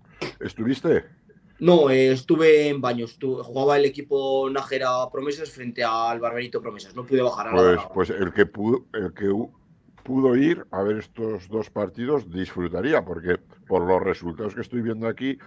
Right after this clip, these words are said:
Speaker 1: y los pelotaris que se enfrentaban, el partido de Carregal Elizalde me parece un partido precioso.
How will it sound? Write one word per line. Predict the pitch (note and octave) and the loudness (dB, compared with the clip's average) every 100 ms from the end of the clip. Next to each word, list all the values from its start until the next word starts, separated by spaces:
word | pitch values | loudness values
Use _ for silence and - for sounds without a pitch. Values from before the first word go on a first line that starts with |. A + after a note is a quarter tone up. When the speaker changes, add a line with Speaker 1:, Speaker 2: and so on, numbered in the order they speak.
| - _ | -20 _
Speaker 1:
y | F#2 | -6
los | F2+ E2 - | -4 -4 -4
pelotaris | E2 D#2+ G2 G#2 G2 | -4 -4 -2 -4 -6
que | A2 | -4
se | A2 | -4
enfrentaban, | G2 A2 A2+ A2 A#2+ C#3 - - - _ - | -2 -4 -4 -2 -2 -2 -4 -20 -20 _ -6
el | E2 | -4
partido | - E2+ - G2+ | -2 -4 0 2
de | G2+ | 2
Carregal | A2 G#2 G2+ A2 | 0 0 2 2
Elizalde | A2 G#2+ A#2 C3 C#3 | 2 0 0 0 0
me | |
parece | G2+ F#2+ | 0 -2
un | A2+ | -2
partido | A#2+ A2 C#3 D3 | -2 -2 0 0
precioso. | - F2+ D#2+ - A#2 - - | -2 -6 -6 -6 -4 -4 -6